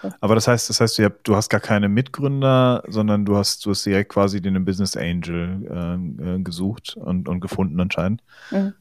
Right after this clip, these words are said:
Speaker 1: Okay, hm, spannend.
Speaker 2: Ja. Wobei
Speaker 1: Und,
Speaker 2: man ja
Speaker 1: äh,
Speaker 2: schon sagen muss, es ist halt super schwer planbar. Also ich glaube, ich, ich weiß nicht, wie es dir geht, aber man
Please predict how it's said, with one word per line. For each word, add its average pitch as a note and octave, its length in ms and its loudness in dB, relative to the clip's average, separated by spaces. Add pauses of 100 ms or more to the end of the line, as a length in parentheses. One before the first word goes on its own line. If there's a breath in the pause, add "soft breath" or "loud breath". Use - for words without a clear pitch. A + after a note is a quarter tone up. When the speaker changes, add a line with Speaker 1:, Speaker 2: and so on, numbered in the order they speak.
(220)
Speaker 1:
Okay, G2 260 -2 (160)
hm, G#2 340 -2
spannend. F#2+ 380 -4
Speaker 2:
Ja. D#3+ 240 -6 (640 loud breath)
Wobei F#3+ 240 6
Speaker 1:
Und, F#3+ 80 4
Speaker 2:
man G3 140 4
ja F#3 80 6
Speaker 1:
äh, F3 40 6
Speaker 2:
schon G3 220 4
sagen F3+ 260 4
muss, F3+ 220 -4
es F#3 120 -8
ist F#3 120 -4
halt F3 180 2
super F3+ 260 2
schwer D#3 220 0
planbar. D#3+ 440 2
Also D#3 200 0
ich D#3+ 80 -8
glaube, E3 260 0
ich, D#3+ 220 -10
ich - 140 -8
weiß F3+ 160 8
nicht, E3+ 120 0
wie F3 40 -4
es E3+ 140 -4
dir G#3+ 180 8
geht, F3+ 200 4
aber F3 220 2
man E3+ 560 -6